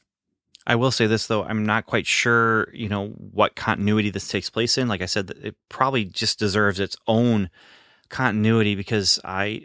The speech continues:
I, <laughs> like, even within, you know, there's the one story that takes place in nineteen forty-eight. The other one starts in nineteen forty-five and then continues on for years and years and years and years.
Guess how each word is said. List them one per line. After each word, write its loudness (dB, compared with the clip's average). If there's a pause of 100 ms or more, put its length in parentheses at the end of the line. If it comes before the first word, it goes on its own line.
I, -12 (240)
<laughs> -14
like, -4
even 4
within, 2 (440)
you -4
know, 0
there's 0
the 0
one 2
story -2
that -4
takes -4
place -2
in -4
nineteen -2
forty-eight. -2
The -2
other 2
one -2
starts 0
in -4
nineteen -2
forty-five 0
and -2
then 2
continues -2
on 2
for -6
years 0
and -2
years -2
and -6
years -4
and -8
years. 0